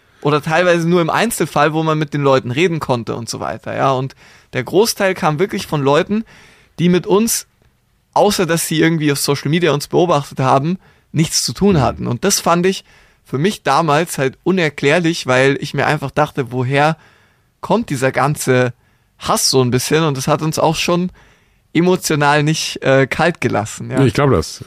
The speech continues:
Speaker 2: Ich glaub das. Wenn,
Speaker 1: Ja.
Speaker 2: also ich merk das schon an negativen Kommentaren, wenn ich mal sage, „Du bist doof“ oder hier, keine Ahnung, „Wieso lädst du den“ oder was auch immer.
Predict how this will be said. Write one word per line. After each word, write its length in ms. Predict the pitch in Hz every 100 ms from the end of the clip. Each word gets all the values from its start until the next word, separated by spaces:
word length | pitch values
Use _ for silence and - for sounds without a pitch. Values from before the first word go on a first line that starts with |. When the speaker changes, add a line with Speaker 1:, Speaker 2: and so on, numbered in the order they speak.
| -
Speaker 2:
Ich 80 | 104
glaub 160 | 110
das. 200 | 101 90
Wenn, 340 | 101 98 101 113
Speaker 1:
Ja. 60 | - 180 - -
Speaker 2:
also 320 | 113 104 101 - - -
ich 160 | 113
merk 240 | 110 135 -
das 140 | 120
schon 180 | 135 131
an 260 | 117 107
negativen 520 | 107 117 113 - 107 104
Kommentaren, 580 | 104 101 117 123 92 - - -
wenn 100 | 95
ich 100 | 85
mal 120 | 95
sage, 200 | 90 90
„Du 40 |
bist 240 | 90 - -
doof“ 220 | 104 95
oder 120 | 85
hier, 220 | 87 98
keine 200 | 98 95
Ahnung, 120 | 92 85
„Wieso 220 | 82 87
lädst 260 | 90 -
du 40 | 87
den“ 120 | 98
oder 160 | 95 92
was 140 | 92
auch 80 | 85
immer. 240 | 87 127